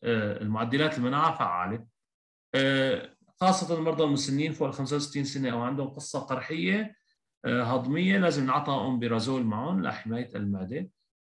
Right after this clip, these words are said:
آه، مثبطات كوكس تو ليست أفضل من الإنسيتس طبعًا، لكن ما بتؤذي المعدة. إذا كان المريض عنده مثلًا مشكلة في المعدة، ممكن نعطيه مثبطات كوكس تو مثل السايكلوكسايب. طبعًا الريفوكسايب والفالدوكسايب تم سحبه من الأسواق، صار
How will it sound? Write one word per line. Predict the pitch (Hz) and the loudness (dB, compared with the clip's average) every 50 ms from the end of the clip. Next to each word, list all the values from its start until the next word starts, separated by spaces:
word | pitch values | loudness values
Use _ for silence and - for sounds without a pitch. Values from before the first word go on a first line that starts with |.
| _ _ - | _ _ 0
آه، | 131 131 143 147 | 2 2 2 2
مثبطات | 156 156 - 196 175 175 - 233 233 233 - | 0 0 2 2 2 4 4 4 4 6 6
كوكس | 247 240 240 - - | 4 4 4 2 0
تو | - 226 226 220 | 2 4 6 6
ليست | 214 233 240 - 202 - | 6 6 4 4 0 0
أفضل | - 160 147 - 151 139 | 0 0 2 2 2 2
من | 131 | 2
الإنسيتس | 113 117 113 - 135 139 - - | 0 0 -2 -2 -4 -6 -6 -4
طبعًا، | - 131 120 123 147 180 220 220 - - - | -2 0 2 2 2 2 2 0 -4 -4 0
لكن | - 175 180 - 180 | 0 0 2 4 4
ما | 180 202 202 | 6 6 6
بتؤذي | 202 - 131 123 120 127 | 6 4 2 2 4 4
المعدة. | 117 110 110 101 95 101 113 139 - _ - | 4 4 2 2 0 -2 -6 -8 -10 _ -6
إذا | - 120 131 | -4 -4 -2
كان | - 165 156 147 | -2 -2 0 0
المريض | 139 139 143 151 139 | 0 0 0 0 0
عنده | 131 127 147 139 123 117 | 0 0 0 2 0 0
مثلًا | 110 107 - - 107 110 104 | 0 -2 -4 -4 -4 -4 -2
مشكلة | 107 123 139 139 - - 123 117 117 113 | -2 -4 -4 -6 -6 -4 -2 -2 -2 -2
في | 113 - 127 123 120 | -4 -4 -4 -4 -4
المعدة، | 113 117 139 151 147 147 175 208 202 - _ _ _ _ _ _ _ _ - | -4 -6 -6 -6 -6 -4 -6 -6 -8 -10 _ _ _ _ _ _ _ _ -10
ممكن | 147 - 131 120 | -6 -2 0 0
نعطيه | 120 120 117 - 131 | 0 0 -2 -2 -2
مثبطات | 123 113 - 113 104 - 135 131 131 | -2 -2 -4 -6 -6 -4 -4 -4 -4
كوكس | - - 135 - - - - | -4 -6 -6 -6 -6 -8 -8
تو | - 131 131 | -6 -4 -4
مثل | 131 120 - 117 | -4 -6 -6 -6
السايكلوكسايب. | 110 107 - - 131 131 127 - 117 117 127 135 139 - - - - 131 120 113 120 156 170 160 - - _ _ _ _ _ _ - | -6 -4 -2 0 0 0 0 0 0 0 0 -2 -4 -10 -12 -6 -2 2 2 4 2 2 0 -4 -8 -16 _ _ _ _ _ _ -2
طبعًا | 165 156 156 151 | 2 4 6 6
الريفوكسايب | 151 165 160 156 170 156 - - - 156 156 156 160 135 127 | 6 4 4 4 4 2 2 2 2 4 4 4 4 2 2
والفالدوكسايب | 123 123 120 110 127 139 135 123 131 113 - - 143 139 147 151 147 139 - - | 2 0 0 0 -2 -2 -2 -2 -4 -6 -4 -2 0 0 0 0 -2 -4 -6 -4
تم | 147 139 135 | -2 -2 -2
سحبه | - - 135 - 139 123 | -2 -4 -4 -2 -2 0
من | 117 117 | 0 0
الأسواق، | 110 104 - - 139 151 160 160 - | 0 -2 -2 -2 0 0 0 0 -2
صار | - - 131 131 139 135 135 - | -4 -2 0 0 0 0 -4 -8